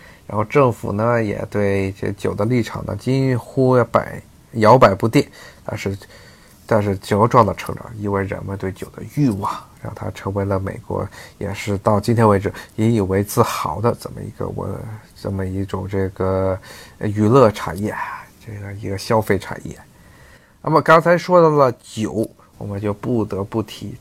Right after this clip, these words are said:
之前曾经提及的这个美国的毒品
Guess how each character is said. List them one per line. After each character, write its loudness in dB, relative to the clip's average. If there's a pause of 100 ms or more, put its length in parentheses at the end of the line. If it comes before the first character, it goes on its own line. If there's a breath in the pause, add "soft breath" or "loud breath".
之 -4
前 -6
曾 -10
经 -4
提 -4
及 0
的 4
这 -6
个 -8 (160)
美 -2
国 -2
的 0
毒 0
品 -6